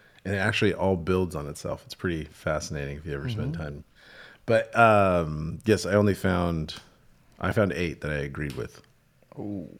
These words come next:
Speaker 1: But, uh, of course, each one has a sub-,
Speaker 3: That's
Speaker 1: you know,
Speaker 3: the
Speaker 1: they'll have
Speaker 3: thing.
Speaker 1: subcategories.
Speaker 3: There's subs within it.
Speaker 1: But I think eight main.
Speaker 2: Right on. Right on. Um, I found, uh, I did a lot of research too, and, like,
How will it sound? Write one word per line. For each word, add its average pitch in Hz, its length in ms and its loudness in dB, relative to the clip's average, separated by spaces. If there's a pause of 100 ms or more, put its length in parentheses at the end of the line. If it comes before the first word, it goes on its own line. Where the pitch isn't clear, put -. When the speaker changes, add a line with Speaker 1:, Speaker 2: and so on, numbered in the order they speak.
(160)
Speaker 1:
But, 110 220 -2
uh, 110 140 2 (120)
of 104 140 -2
course, 92 360 2
each 92 200 -4
one 92 100 2
has 82 160 -2
a 71 60 -8
sub-, 80 240 -4 (120)
Speaker 3:
That's 123 180 4
Speaker 1:
you 82 60 -2
know, - 60 4
Speaker 3:
the 80 80 -4
Speaker 1:
they'll 110 120 2
have 92 100 -4
Speaker 3:
thing. 85 120 -4
Speaker 1:
subcategories. - 180 -4
Speaker 3:
There's 113 280 2
subs 92 380 2
within 90 300 -4
it. - 100 -10 (560)
Speaker 1:
But 98 100 -4
I - 40 -4
think 90 220 -6
eight 87 220 -4
main. 67 320 -10 (640)
Speaker 2:
Right 127 180 -14
on. 147 360 -12 (680)
Right 123 240 -2
on. 143 260 0
Um, 117 520 0
I 147 100 2
found, 180 460 2
uh, 117 160 2 (960)
I 143 100 2
did 165 140 2
a - 40 4
lot 120 120 6
of 113 60 2
research 117 360 -2
too, 127 400 0
and, 107 140 -2
like, 101 380 -4